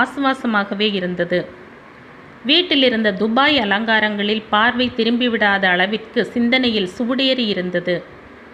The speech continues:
குஷன் நாற்காலிகளும் கண்ணாடி டீப்பாய்களும் வரவேற்பறையை அடைத்து கொண்டிருந்தன.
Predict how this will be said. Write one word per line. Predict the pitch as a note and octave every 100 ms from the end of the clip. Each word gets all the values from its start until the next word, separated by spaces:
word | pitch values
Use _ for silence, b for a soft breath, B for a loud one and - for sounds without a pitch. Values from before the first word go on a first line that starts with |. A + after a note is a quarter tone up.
| - - - G#3+
குஷன் | C4+ E4+ D4+
நாற்காலிகளும் | A3+ A3 A#3+ A#3 A3 G#3+ A3 A3+
கண்ணாடி | G#3 A#3+ C#4 C4
டீப்பாய்களும் | C4 G#3 G#3+ A3+ G#3+ G#3+ G3+ G3+
வரவேற்பறையை | G3 A#3 C#4 C#4 A#3+ G3 G3+
அடைத்து | F3 F3+ A#3 - B3+
கொண்டிருந்தன. | G#3 F3+ F3 E3+ E3 D#3+ -